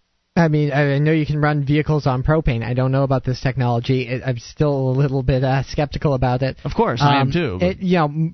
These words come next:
Speaker 1: generally these tech, it might be a start. I mean, you might be onto something, but generally these technologies to be viable take a long time. We have electric cars right now. They're n-, you know, they're not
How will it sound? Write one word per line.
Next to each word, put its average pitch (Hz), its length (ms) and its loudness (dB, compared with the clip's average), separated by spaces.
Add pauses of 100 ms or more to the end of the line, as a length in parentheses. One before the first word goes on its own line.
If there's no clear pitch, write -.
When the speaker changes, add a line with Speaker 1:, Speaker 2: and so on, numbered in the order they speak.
Speaker 1:
generally 190 600 0
these 156 220 -2
tech, 165 160 0
it 170 140 0
might 196 180 2
be 294 80 2
a 139 60 2
start. 233 440 -2
I 165 80 0
mean, 147 140 0
you 156 60 0
might 165 160 2
be 165 80 2
onto 147 240 0
something, 160 400 -2
but 123 240 0 (360)
generally 180 360 2
these 151 180 -2
technologies 147 600 0
to - 80 -8
be 127 100 0
viable 131 600 2 (400)
take 170 200 2
a - 20 0
long 127 220 -2
time. 135 300 0
We 117 80 2
have 160 180 2
electric 151 380 -2
cars 131 280 0
right 117 140 -2
now. 123 180 -2
They're 120 140 -2
n-, 120 240 -6 (100)
you 147 140 -2
know, 110 100 -4 (180)
they're 147 120 2
not 151 220 0